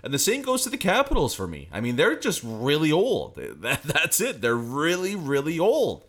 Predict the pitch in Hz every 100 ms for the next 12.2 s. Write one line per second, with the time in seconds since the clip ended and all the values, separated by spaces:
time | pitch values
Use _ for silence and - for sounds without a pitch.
0 | - - - - - 135 143 139 143 143
1 | 208 - 180 143 147 135 - 151 151 127
2 | - 185 151 120 160 180 233 247 160 123
3 | 123 170 240 269 233 160 175 175 151 -
4 | 170 151 135 131 196 202 127 110 110 -
5 | 113 107 101 95 - 95 92 98 101 156
6 | - _ - - - _ - 117 139 156
7 | 143 120 143 110 139 131 160 - 196 170
8 | 147 147 143 - 160 - 175 139 131 135
9 | 123 - 131 117 123 151 147 165 165 170
10 | 165 175 208 - - 139 127 123 175 -
11 | 202 196 185 185 180 185 185 196 202 214
12 | 226 240